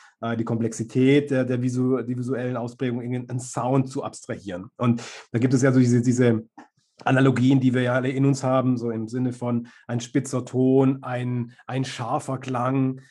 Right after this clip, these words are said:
so diese Eindrücke, die wir, die wir sozusagen beschreibbar machen mit,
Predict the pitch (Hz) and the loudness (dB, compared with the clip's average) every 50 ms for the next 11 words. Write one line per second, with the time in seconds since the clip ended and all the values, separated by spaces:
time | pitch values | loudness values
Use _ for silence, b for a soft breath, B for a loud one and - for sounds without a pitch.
0 | B B - 127 123 135 131 135 147 123 139 156 170 175 175 170 165 160 170 165 | B B -10 -6 -4 -4 -4 -4 -6 -4 -2 -2 -2 -2 0 -2 -2 0 0 -2
1 | 156 135 139 131 131 135 135 135 127 131 143 127 131 135 131 143 135 139 135 131 | -2 0 -2 -4 -2 0 0 0 -2 -6 -8 -12 -12 -6 -4 -4 -6 -4 -6 -6
2 | 135 131 120 123 - 139 117 - - 127 135 156 165 165 156 151 151 151 143 - | -6 -6 -6 -8 -8 -8 -8 -8 -4 -2 -2 0 2 2 2 4 4 0 0 -4
3 | 160 151 151 147 156 147 - _ - 147 143 139 143 | -4 -2 -2 -2 -2 -4 -8 _ -8 -8 -8 -8 -8